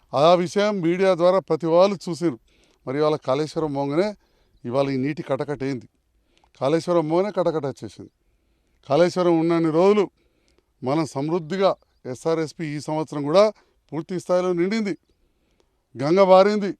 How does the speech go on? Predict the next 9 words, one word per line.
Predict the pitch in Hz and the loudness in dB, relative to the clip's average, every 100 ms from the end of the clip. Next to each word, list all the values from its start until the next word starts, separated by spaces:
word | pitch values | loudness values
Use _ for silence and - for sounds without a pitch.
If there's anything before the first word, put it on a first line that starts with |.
| _ _ _ _ _ - | _ _ _ _ _ -6
మా | 127 156 | 0 4
దగ్గర | 165 156 170 135 | 4 2 0 2
గోదావరి | 160 175 175 160 | 4 6 6 2
ఒడ్డుకు | 156 170 226 160 | -2 -2 -4 -2
గ్రామాలు | 120 131 165 185 175 | 0 2 4 2 2
కొట్టుకుపోయేంత | 160 - 151 156 147 139 - 127 117 | -8 -8 -6 -4 -4 -6 -10 -8 -4
వరద | 131 175 | -4 -4
వచ్చింది, | - 156 113 _ _ _ _ _ - | -4 -8 -10 _ _ _ _ _ -2
చెరువులన్నీ | 147 190 208 214 | 2 2 2 2